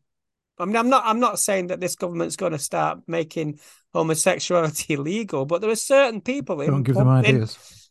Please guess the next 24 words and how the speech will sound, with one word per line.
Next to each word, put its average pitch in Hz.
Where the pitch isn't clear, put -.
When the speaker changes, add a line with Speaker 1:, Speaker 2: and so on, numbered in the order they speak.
Speaker 1:
in 247
government 185
and 190
these 196
bonkers 202
baronesses 190
that 139
we 147
const-, -
constantly 156
hear 139
about 127
Speaker 2:
That's 143
right, 131
yeah. 151
Speaker 1:
piping 123
up, 127
they 285
actually 269
do 247
wanna 240
do 156
that. 139
And 190